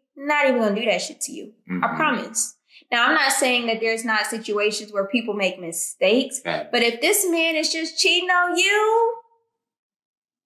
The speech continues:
Speaker 2: Yeah.
Speaker 1: there's men out there that would treat you right.
Speaker 2: No, absolutely. And, uh, and it's not to say, like, hey, if you, you messed up, like, like she said, stuff happens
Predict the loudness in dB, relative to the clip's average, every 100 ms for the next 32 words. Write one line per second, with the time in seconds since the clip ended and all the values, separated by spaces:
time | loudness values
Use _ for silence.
0 | _ _ -4 0 0 -2 -10 _ _ _
1 | _ _ _ _ _ _ _ _ _ _
2 | _ _ _ _ _ 2 4 6 4 2
3 | 2 2 0 0 0 -4 -6 -8 -8 -10
4 | -10 -10 -16 _ -2 2 4 2 2 4
5 | 4 4 2 0 -2 -2 -2 -2 -2 -2
6 | -2 0 0 2 -2 -2 -4 -2 0 -2
7 | -6 -8 -8 -8 -12 -14 -16 _ _ _
8 | _ _ _ _ 2 4 4 2 4 2
9 | 2 0 0 0 -2 -6 -4 -4 -8 -14
10 | -10 -4 -2 -4 -10 -20 _ _ _ -10
11 | -2 2 2 -2 -6 -14 _ _ -20